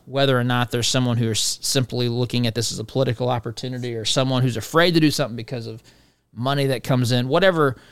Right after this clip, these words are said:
whatever the scenario, it depends on, it depends on the senator. But there's a lot of corruption, right? There's no doubt that there's a lot of corruption. There's a lot of examples of people taking the easy, easy road out,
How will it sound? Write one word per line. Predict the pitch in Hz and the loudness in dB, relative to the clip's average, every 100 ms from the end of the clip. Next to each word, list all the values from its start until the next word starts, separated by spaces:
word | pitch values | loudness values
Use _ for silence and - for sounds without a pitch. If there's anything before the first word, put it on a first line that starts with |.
| - _ _ _ _ _ | -20 _ _ _ _ _
whatever | 147 170 196 156 | 2 4 6 6
the | 135 | 2
scenario, | - 139 135 131 113 120 | 2 0 2 2 2 0
it | 123 | -2
depends | 135 147 135 | -2 0 2
on, | 127 120 | 0 0
it | - | -2
depends | 123 156 139 | -2 0 0
on | 127 117 | 0 0
the | |
senator. | - 147 117 120 | -2 -2 -2 -4
But | 160 | -2
there's | 240 208 | 0 4
a | |
lot | 214 160 | 4 4
of | |
corruption, | - 143 - - - | 2 -2 -2 -8 -4
right? | 123 147 | 0 2
There's | 165 151 | 2 4
no | 196 | 4
doubt | 160 147 | 4 2
that | 135 | 2
there's | 135 127 | -2 0
a | |
lot | 127 131 | 0 2
of | 127 | 0
corruption. | - 120 110 - 117 | -2 -2 -2 -4 -2
There's | 120 | -2
a | 120 | -2
lot | 120 127 | 2 2
of | 127 120 - - _ - _ _ _ _ _ _ | 2 -4 -10 -20 _ -20 _ _ _ _ _ _
examples | 175 156 165 160 156 156 139 | 0 4 4 4 4 4 4
of | 131 | 0
people | 147 127 127 | 0 0 0
taking | - 123 117 | 0 0 0
the | 113 117 | -2 -2
easy, | 117 117 113 - - | -2 -2 -2 -6 -12
easy | 120 117 113 | -8 -4 -4
road | 110 110 110 | -2 -2 2
out, | 139 131 123 | 2 2 0